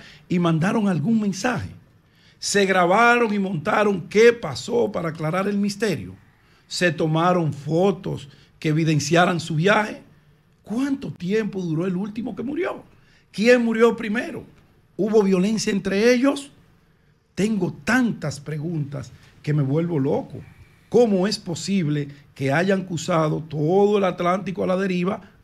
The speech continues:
sin hundirse? ¿Cómo es posible que esa embarcación se mantuvo íntegra? ¿Cuántos días pasaron en el agua?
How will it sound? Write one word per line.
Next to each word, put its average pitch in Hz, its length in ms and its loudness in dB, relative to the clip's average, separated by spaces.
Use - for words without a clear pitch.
sin 196 280 -2
hundirse? 349 560 0
¿Cómo 143 280 -2
es 165 60 -4
posible 208 540 -6
que 143 100 -8
esa 139 180 -6
embarcación 170 640 -2
se 202 120 -6
mantuvo 151 500 -2
íntegra? 160 600 -4
¿Cuántos 233 600 2
días 226 320 0
pasaron 196 540 -2
en 185 100 0
el 180 140 0
agua? 196 380 0